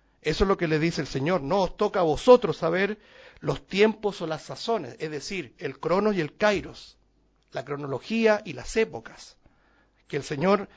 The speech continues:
o que el Padre ha puesto en su sola potestad. ¿Se da cuenta? Entonces, yo quería retomar el tema del milenio, entendiendo que el propio Señor Jesucristo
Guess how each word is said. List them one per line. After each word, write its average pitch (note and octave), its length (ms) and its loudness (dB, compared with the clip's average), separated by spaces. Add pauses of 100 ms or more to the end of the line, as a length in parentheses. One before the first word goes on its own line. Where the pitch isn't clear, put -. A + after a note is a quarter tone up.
(600)
o - 140 -2
que - 100 -6
el B2 120 -4
Padre A#3 580 8
ha E3 180 -4
puesto F#3+ 360 -2
en F3+ 80 0
su D#3 160 -10
sola D3+ 340 -4
potestad. C3 540 -14 (160)
¿Se - 120 -8
da D3+ 140 0
cuenta? F#3 400 -6 (100)
Entonces, G3+ 300 -6 (240)
yo G#3+ 160 0
quería B3+ 500 2 (300)
retomar F#3 500 0
el A#3+ 120 0
tema A3 260 0
del F#3+ 160 -6
milenio, D3+ 500 -6 (540)
entendiendo F#3 680 -2
que F3+ 100 -4
el D3 80 -4
propio A3+ 380 0
Señor D#3 280 -4
Jesucristo D#3+ 840 -6